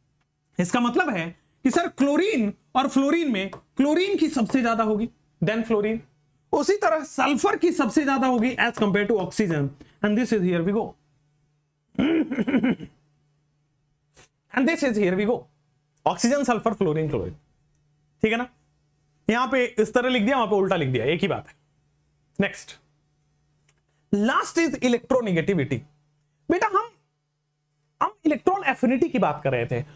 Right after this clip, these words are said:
हम आयोनाइजेशन एंथैल्पी की बात कर रहे थे, जहां पे एक सिंगल इलेक्ट्रॉन की बात हो रही थी, वीटी सर जैसे सिंगल लोगों की बात हो रही थी। लेकिन आपके जैसे जब डबल लोगों की बात करें, ये जो WhatsApp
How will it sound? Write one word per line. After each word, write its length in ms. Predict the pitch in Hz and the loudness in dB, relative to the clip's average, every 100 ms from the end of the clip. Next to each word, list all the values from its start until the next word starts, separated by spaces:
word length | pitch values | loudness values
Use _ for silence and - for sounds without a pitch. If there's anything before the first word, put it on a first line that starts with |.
| - 311 | -4 -2
हम 260 | 359 262 - _ | 0 -2 -6 _
आयोनाइजेशन 580 | - 311 339 359 381 - | 0 2 2 2 2 0
एंथैल्पी 480 | 339 262 220 202 240 | 0 0 0 -2 -2
की 80 | 202 | 0
बात 220 | 151 139 | -2 0
कर 120 | 147 | 0
रहे 100 | 131 | 0
थे, 200 | 147 208 - - | 0 -2 -4 -4
जहां 300 | 202 294 370 | 0 0 0
पे 140 | 370 320 | 0 0
एक 260 | 311 349 | 0 -4
सिंगल 500 | - - 381 440 466 | -4 0 2 2 2
इलेक्ट्रॉन 400 | 381 330 320 277 | 2 0 0 0
की 80 | 233 | 2
बात 220 | 220 196 | 2 2
हो 60 | 190 | 2
रही 120 | 180 | 2
थी, 220 | 185 262 - - - | 0 -2 -6 -10 -2
वीटी 240 | 269 370 | 0 0
सर 160 | 277 254 | 0 0
जैसे 260 | 202 220 | 0 0
सिंगल 340 | 247 311 320 339 | 0 2 2 2
लोगों 240 | 254 220 | 2 0
की 100 | 208 | 2
बात 220 | 196 139 | 0 0
हो 80 | 139 | -2
रही 120 | 117 | -2
थी। 120 | - - _ _ _ _ _ _ _ 285 | -4 -10 _ _ _ _ _ _ _ -2
लेकिन 220 | 359 466 - - | 0 -2 -4 -2
आपके 520 | 247 427 - 427 403 | 0 -2 -2 -2 0
जैसे 640 | 302 285 - 214 226 - _ | 0 0 0 0 0 -4 _
जब 260 | 180 247 185 | -2 0 0
डबल 240 | 196 254 | 0 0
लोगों 260 | 262 240 240 | 0 0 0
की 120 | 240 | 0
बात 260 | 190 196 185 | 0 -2 -2
करें, 240 | 196 185 139 - 190 | -2 -2 -4 -4 -2
ये 100 | 214 | 0
जो 140 | 220 | 0
WhatsApp 380 | 185 196 - | 0 0 0